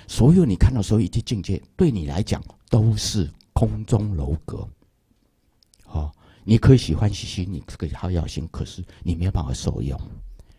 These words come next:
对你来讲，永远是怎么样？可望不可及。你希望达到境界嘛，对不对？可你达得到吗？你达不到。为什么这么多年都达不到？你一直停留在信解上，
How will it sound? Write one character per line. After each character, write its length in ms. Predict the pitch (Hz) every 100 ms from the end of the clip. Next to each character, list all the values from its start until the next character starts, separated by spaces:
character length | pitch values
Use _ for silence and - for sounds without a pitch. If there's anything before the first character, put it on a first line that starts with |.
| _ _ - 139 151 _
对 140 | - 165
你 140 | 95
来 160 | 76 87
讲， 220 | 98 82
永 160 | 80 92
远 100 | 73
是 200 | - 73
怎 180 | -
么 80 | 76
样？ 180 | 80 73 - _ -
可 160 | 92
望 200 | 87 131
不 80 | 101
可 240 | - 95 -
及。 380 | - 73 82 - _ _ _ -
你 80 | 87
希 280 | - -
望 160 | 156 131
达 160 | 90 113
到 160 | 123
境 180 | 107 120
界 220 | 98 120
嘛， 160 | 87 73
对 100 | 98
不 100 | 82
对？ 200 | 87 76 - _ _
可 100 | -
你 140 | 139
达 140 | 156 151
得 80 | 151
到 180 | 151
吗？ 260 | 135 127 120
你 160 | - 95
达 120 | 78
不 120 | 80
到。 280 | 80 69 - - _ _ _ _ _ _ _
为 100 | -
什 120 | - 151
么 60 |
这 140 | 175 190
么 100 | -
多 160 | 151
年 160 | 147 101
都 100 | 123
达 160 | 87
不 120 | 71 95
到？ 260 | 82 76 - _ _ _ _ _ _ _ _ _
你 180 | - 139
一 120 | - 208
直 100 | 135
停 220 | - 147
留 80 | 120
在 120 | 120
信 320 | - 185 123
解 220 | - 69
上， 260 | 76 107